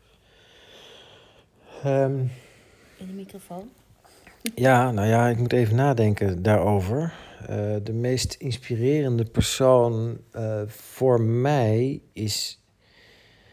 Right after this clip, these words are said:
Speaker 1: ja, daar moet, daar moet ik even over nadenken.
Speaker 2: Oké.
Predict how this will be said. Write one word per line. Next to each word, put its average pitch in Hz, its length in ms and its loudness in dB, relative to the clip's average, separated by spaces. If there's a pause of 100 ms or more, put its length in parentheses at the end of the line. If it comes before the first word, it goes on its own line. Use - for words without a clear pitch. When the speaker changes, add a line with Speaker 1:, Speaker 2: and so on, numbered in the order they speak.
(2500)
Speaker 1:
ja, 107 400 -4 (1120)
daar 117 180 -4
moet, 120 160 -6
daar 110 120 0
moet 113 120 2
ik 104 100 -4
even 90 220 0
over 87 140 -2
nadenken. 90 520 -2 (2000)
Speaker 2:
Oké. 156 240 -8